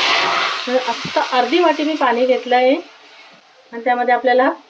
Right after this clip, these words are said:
पालक घालून घ्यायचं आहे. गॅस मीडियम करायचा आणि दोन ते तीन मिनटं फक्त पालक आपल्याला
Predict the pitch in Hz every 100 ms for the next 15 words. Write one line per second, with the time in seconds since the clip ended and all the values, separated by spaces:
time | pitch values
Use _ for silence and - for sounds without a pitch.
0 | - _ - 220 226 240 247 247 262 240
1 | 220 226 226 285 - - - - - -
2 | - - _ - - _ _ - - -
3 | - - 220 247 285 285 254 262 294 294
4 | 285 285 285 285 339 - - - _ _
5 | - - - 247 262 285 285 339 311 302
6 | 302 285 294 - 294 247 226 233 233 240
7 | 262